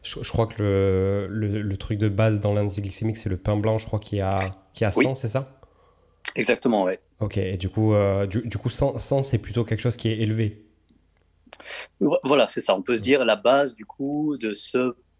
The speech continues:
Speaker 2: pain, bah voilà, on va dire le pain blanc, du coup, c'est élevé. Est-ce que d'autres types de pain, par exemple du pain complet, par exemple du pain complet plus des graines ou quelque chose comme ça, est-ce que ce serait mieux par rapport à cette échelle, par rapport à la,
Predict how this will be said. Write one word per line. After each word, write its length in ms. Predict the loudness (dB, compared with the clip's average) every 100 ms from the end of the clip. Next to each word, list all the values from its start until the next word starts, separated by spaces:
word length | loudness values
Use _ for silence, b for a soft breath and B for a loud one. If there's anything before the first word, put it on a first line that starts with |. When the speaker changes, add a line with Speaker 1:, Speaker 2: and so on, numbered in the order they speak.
| _
Speaker 2:
pain, 160 | -2 0
bah 100 | 0 0
voilà, 160 | -2
on 40 | -4
va 60 |
dire 160 | -8 -6
le 120 | -6
pain 260 | -2 0 0
blanc, 340 | 2 2 2
du 140 | -4 -8
coup, 140 | -6
c'est 160 | -2 0
élevé. 420 | 0 2 4 6
Est-ce 180 | 4 0
que 120 | -2
d'autres 420 | 0 2 2 -2
types 220 | -10 -2
de 80 | -2
pain, 260 | 2 0 0
par 160 | -6
exemple 220 | -14 -14 -16
du 100 | -10
pain 120 | -6
complet, 380 | -6 -2 0 0
par 160 | -2 -8
exemple 220 | -14 -16
du 100 | -6
pain 180 | -4 -2
complet 320 | -6 -2 -4
plus 240 | -4 -8
des 140 | -2 0
graines 240 | 0 -2
ou 40 | -4 -12 _
quelque 120 | -10 -6
chose 140 | -4
comme 120 | -2
ça, 160 | -2 -2 B B -6
est-ce 100 | -2
que 100 | -2
ce 140 | 0 -2
serait 220 | 0 0
mieux 300 | 4 4 4
par 140 | 2 0
rapport 300 | 0 2 2
à 40 |
cette 240 | 0 -4
échelle, 380 | -4 0 0 0 0
par 100 | 0
rapport 300 | 0 0 2
à 20 |
la, 140 | 0